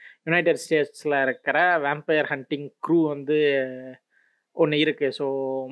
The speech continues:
மான்ஸ்டர் ஹண்டிங் ஆர்கனைசேஷன் ஒண்ணு இருக்கு. அதை வந்து வில்லியம் ரென்டயர் அப்படின்னு சொல்லிட்டு ஒருத்தர் வந்து ரன் பண்ணிக்கிட்டு இருக்காரு. அவர் யாருன்னு பார்த்தீங்கன்னா வந்து நம்ம ஹீரோவுடைய ஃபாதர். So, அவர் வந்து previously, like, ஆ, வேர்ல்டு வார் சோல்ஜரு.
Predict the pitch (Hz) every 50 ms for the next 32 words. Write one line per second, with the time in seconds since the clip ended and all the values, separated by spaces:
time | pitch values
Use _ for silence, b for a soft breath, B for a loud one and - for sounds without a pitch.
0 | 143 - - 123 127 139 170 175 170 - 190 160 160 160 151 156 143 143 147 160
1 | 160 165 160 156 - 156 135 139 139 135 131 127 131 131 131 - _ - 180 214
2 | 208 - - 156 147 143 139 139 156 170 202 185 139 151 185 202 202 202 185 175
3 | 156 151 156 147 139 - 147 151 151 143 139 127 131 139 139 135 - - 139 131
4 | 123 _ - 185 208 196 160 135 127 123 123 120 - _ _ B B B B B
5 | B B B B B _ - 156 156 147 - 147 139 135 139 165 165 151 147 160
6 | 156 151 143 131 113 127 127 131 147 175 165 147 139 139 135 143 151 156 151 127
7 | 117 127 123 - 135 131 131 127 127 123 127 143 190 214 208 165 135 131 131 131
8 | 131 135 127 - - 185 196 185 185 170 156 139 131 120 127 123 143 180 190 165
9 | 131 123 120 - - 139 135 135 131 123 - _ - - 143 135 139 135 135 135
10 | 139 139 B B B B B B B - 175 170 170 175 180 190 190 170 _ _
11 | _ - 185 185 185 180 170 170 - - 185 202 196 180 165 160 160 - 156 156
12 | 151 151 151 147 147 143 147 143 143 143 156 170 175 175 170 151 - - 156 156
13 | 147 131 143 135 135